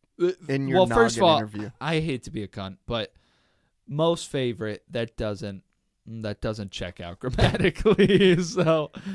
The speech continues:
Speaker 1: you mean favorite, 'cause favorite is already a superlative.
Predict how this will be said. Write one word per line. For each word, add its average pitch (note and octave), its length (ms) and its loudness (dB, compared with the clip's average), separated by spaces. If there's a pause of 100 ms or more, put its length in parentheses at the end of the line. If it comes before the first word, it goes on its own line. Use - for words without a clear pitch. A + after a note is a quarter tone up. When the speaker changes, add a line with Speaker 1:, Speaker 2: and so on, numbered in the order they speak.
(240)
Speaker 1:
you A#3+ 160 -2
mean A#3+ 200 0
favorite, D#3+ 520 2
'cause E3 200 -6
favorite G3+ 400 -2
is E3 160 -2
already C#3+ 500 2
a A2 80 2
superlative. F#2+ 1000 -4